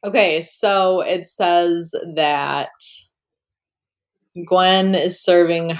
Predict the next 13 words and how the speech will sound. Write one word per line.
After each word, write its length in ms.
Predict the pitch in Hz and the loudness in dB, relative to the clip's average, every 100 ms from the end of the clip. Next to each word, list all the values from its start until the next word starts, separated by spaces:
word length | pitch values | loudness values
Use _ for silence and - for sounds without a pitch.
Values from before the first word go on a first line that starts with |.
| - | -4
her 640 | 175 165 151 151 151 156 _ _ _ _ _ _ _ _ _ _ _ - | 0 2 2 0 0 -4 _ _ _ _ _ _ _ _ _ _ _ -14
sentence 680 | - 170 156 156 147 147 160 | -2 0 0 0 -2 0 2
at 180 | 151 | 2
Huron 500 | - 170 160 151 151 | 0 -2 0 -2 -2
Valley 680 | 147 147 139 143 139 143 143 _ _ _ | 2 4 4 2 2 0 -4 _ _ _
Correctional 680 | - 165 147 - - 147 135 139 | -4 0 0 -2 -10 -8 -8 -8
Complex. 1080 | 151 139 - - 143 143 160 - - - - _ _ _ _ _ _ _ _ _ _ - | -8 -8 -8 -6 -4 -4 -6 -10 -10 -10 -14 _ _ _ _ _ _ _ _ _ _ -6
And 920 | 156 156 147 147 143 139 139 147 143 - - - - | -4 -2 -2 -4 -6 -8 -10 -14 -16 -16 -16 -18 -4
I 140 | 170 | 2
don't 300 | 180 240 214 185 | 4 4 0 -6
see 300 | - 240 180 | -4 0 0
anything 540 | 170 180 180 185 180 | 0 -4 -4 -2 -2
about 340 | 170 151 151 | -2 0 0